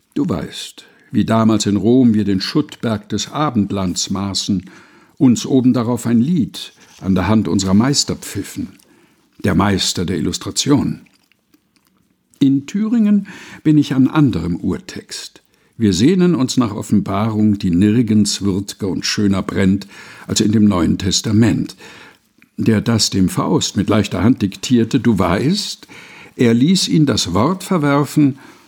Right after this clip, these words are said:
und feiern die Tat. Auf Fahrt hierher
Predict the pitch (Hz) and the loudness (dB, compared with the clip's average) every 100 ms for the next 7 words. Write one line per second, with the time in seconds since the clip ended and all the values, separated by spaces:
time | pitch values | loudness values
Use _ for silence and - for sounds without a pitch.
0 | _ - 120 - 92 87 95 101 113 - | _ -2 0 0 0 2 2 2 -2 -6
1 | - - - - _ _ _ _ _ _ | -10 -12 -20 -20 _ _ _ _ _ _
2 | _ _ _ _ _ - 113 113 - 214 | _ _ _ _ _ -2 0 0 -4 -2
3 | 170 98 - - - 135 110 92 139 113 | -2 -2 -10 -20 -2 2 2 2 2 2
4 | 92 | 0